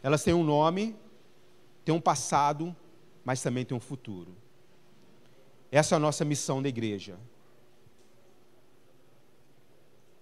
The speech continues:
Eu tava, a gente tava fazendo um, um sopão, uma época a gente fazia o sopão toda sexta-feira,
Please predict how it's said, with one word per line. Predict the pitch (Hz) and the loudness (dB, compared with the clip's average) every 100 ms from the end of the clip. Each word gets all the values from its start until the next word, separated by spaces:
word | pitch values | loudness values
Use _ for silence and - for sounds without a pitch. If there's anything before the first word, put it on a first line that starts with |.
| - - - - - - - - - - - - - - - - - - - | -20 -20 -20 -20 -20 -20 -20 -20 -20 -20 -20 -20 -20 -20 -20 -20 -20 -18 -8
Eu | 131 | 4
tava, | 180 175 185 185 180 | 6 8 8 8 8
a | |
gente | 160 180 | 6 4
tava | 202 185 | 4 6
fazendo | 185 170 190 | 6 6 4
um, | 196 196 190 185 175 165 151 135 120 110 98 - - - - - - - - - - | 6 6 6 4 4 4 2 0 -2 -6 -12 -18 -20 -20 -20 -20 -20 -20 -20 -20 -8
um | 160 160 | 0 2
sopão, | - 214 208 180 185 196 | 8 8 10 10 10 8
uma | 180 | 6
época | 170 175 180 | 6 4 0
a | |
gente | 170 - | -2 2
fazia | 180 175 | 2 4
o | |
sopão | 165 185 180 180 | 2 2 2 2
toda | 185 170 | 0 0
sexta-feira, | 185 170 165 165 175 170 | -2 0 0 2 4 2